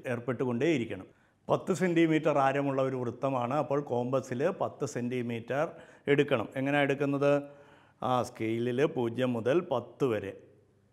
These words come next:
പത്ത് വരെ, പൂജ്യം മുതൽ പത്ത് വരെ. നോക്കൂ, ഞാൻ സ്കെയിലെടുത്തു. സ്കെയിലെടുത്തിട്ട് പൂജ്യത്തിൽ കോമ്പസിൻ്റെ ഒരറ്റം വെച്ചു, പെൻസിലുള്ള അഗ്രം പത്തിൽ. കണ്ടല്ലോ, ഇങ്ങനെയാണ് സെറ്റ് ചെയ്യേണ്ടത്. ഇപ്പം പത്ത് സെൻറ്റിമീറ്റർ ആരത്തിലുള്ള വൃത്തം വരയ്ക്കുകയാണ്. ഒരു വലിയ വൃത്തമാണ്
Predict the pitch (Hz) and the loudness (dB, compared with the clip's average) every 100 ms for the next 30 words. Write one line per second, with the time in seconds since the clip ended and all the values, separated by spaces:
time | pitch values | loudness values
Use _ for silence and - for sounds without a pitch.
0 | _ _ _ _ 139 135 - 131 110 110 | _ _ _ _ -8 -6 -2 -2 -2 -4
1 | 123 127 131 123 196 214 - - - 135 | -4 -2 -2 0 0 -2 -12 -10 -2 -2
2 | 131 139 117 110 120 123 143 135 - - | 2 0 2 0 -2 -2 0 0 -2 -16
3 | - _ _ - 113 - 110 117 127 120 | -20 _ _ -10 -8 -2 0 2 2 0
4 | 120 147 185 - - - - 104 117 123 | 2 2 2 -4 -20 -16 -8 -4 -2 -2
5 | 120 120 123 123 143 185 - 107 110 117 | -2 -4 -4 2 0 0 -6 -8 -6 -2
6 | 120 120 120 135 143 113 113 113 123 120 | -2 -2 -2 -2 -2 -4 -4 -4 -4 -2
7 | 120 120 117 127 131 123 135 92 117 110 | -2 -2 -2 -4 -2 -4 -6 -4 -6 -6
8 | 123 123 120 113 120 165 123 107 95 - | -6 -4 -4 -4 -4 -4 -4 -4 -10 -12
9 | _ - 127 139 135 139 143 - - - | _ -10 -4 -2 -2 -4 -6 -20 -16 -4
10 | 190 151 127 165 143 120 123 104 95 95 | 0 0 0 0 -2 0 -2 -2 -4 -8
11 | - 139 190 151 120 - 147 123 120 120 | -4 -4 -4 -6 -8 -8 -6 -6 -4 -6
12 | 113 110 113 107 110 110 117 120 117 110 | -6 -6 -6 -6 -6 -6 -8 -6 -6 -6
13 | 110 101 98 - 120 117 107 117 110 127 | -8 -10 -10 -6 -4 -4 -6 -8 -8 -6
14 | 135 131 107 101 117 143 104 101 - 123 | -6 -6 -6 -8 -6 -6 -8 -12 -10 -8
15 | 104 104 123 | -8 -12 -12